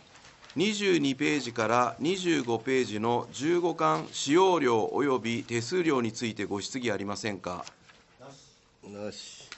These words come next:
Speaker 1: 質疑を終結いたします。三十ページをお開きください。三十ページから三十五ページの十六巻国庫支出金についてご質疑ありませんか？
Speaker 2: なし。
Speaker 1: 質疑を終結いたします。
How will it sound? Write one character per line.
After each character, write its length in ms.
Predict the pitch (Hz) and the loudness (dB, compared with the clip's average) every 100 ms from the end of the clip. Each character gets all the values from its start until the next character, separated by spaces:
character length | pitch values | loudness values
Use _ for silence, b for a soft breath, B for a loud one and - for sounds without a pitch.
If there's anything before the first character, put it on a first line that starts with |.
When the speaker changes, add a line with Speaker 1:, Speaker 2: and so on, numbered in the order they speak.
| - - | -20 -16
Speaker 1:
質 260 | - - 180 | -10 -4 -2
疑 180 | 147 156 | 2 4
を 120 | 156 | 2
終 240 | - 131 | 2 0
結 240 | 123 117 113 | 0 -4 -4
い 60 | |
た 140 | 110 104 | -4 -4
し 160 | - | -4
ま 160 | 101 98 | -6 -6
す。 200 | - - _ b b b - | -6 -12 _ b b b -10
三 300 | - 175 208 | 0 2 2
十 160 | 214 | -2
ペ 260 | 208 - 208 | -2 0 0
ー 20 | |
ジ 100 | 160 | 2
を 140 | 156 160 | 2 2
お 40 | |
開 220 | 131 120 | 2 -2
き 140 | 117 - | -2 -4
く 100 | 107 | -4
だ 100 | 101 | -2
さ 240 | - 95 | -2 -4
い。 80 | 92 - - - B B B - | -6 -12 -20 -20 B B B -8
三 280 | 165 190 | -2 0
十 140 | 202 208 | 0 -2
ペ 240 | - 214 | 0 0
ー 20 | |
ジ 100 | 175 | 0
か 120 | 139 123 | 0 0
ら 120 | 117 | 2
三 280 | 165 190 170 | 2 2 0
十 200 | 143 113 | -2 0
五 140 | 110 | 0
ペ 240 | - 135 | 0 0
ー 20 | 120 | 0
ジ 140 | 101 | 0
の 280 | 107 120 80 | 2 0 0
十 320 | 73 139 175 175 | -4 2 2 4
六 200 | 170 - | 0 -2
巻 280 | - 160 160 - | -2 0 -2 -2
国 160 | 196 196 | -2 -2
庫 180 | - | -4
支 180 | 117 127 | -4 -6
出 240 | 113 - 139 | -8 -10 -8
金 220 | 160 160 | -4 -4
に 120 | 147 | -4
つ 140 | - | -4
い 80 | 151 | -4
て 200 | 127 127 | 0 0
ご 160 | 127 110 | 2 -2
質 200 | - 139 | -4 -4
疑 120 | 123 | -2
あ 80 | 98 | -2
り 80 | 104 | -4
ま 100 | 107 | -4
せ 160 | 120 | -4
ん 80 | 98 | -6
か？ 260 | 92 87 - - - 143 151 - - | -6 -10 -10 -18 -20 -20 -18 -18 -14
Speaker 2:
な 300 | 101 107 110 | -8 -6 -6
し。 380 | - - - - - | -8 -16 -18 -20 -16
Speaker 1:
質 320 | - - 190 165 | -12 -4 -2 0
疑 180 | 143 | 4
を 160 | 151 151 | 4 4
終 280 | - 131 127 | 2 -2 0
結 260 | 123 120 | -2 -2
い 60 | 117 | -4
た 140 | 110 | -4
し 140 | 107 104 | -4 -4
ま 160 | 104 | -4
す。 200 | 104 - | -4 -10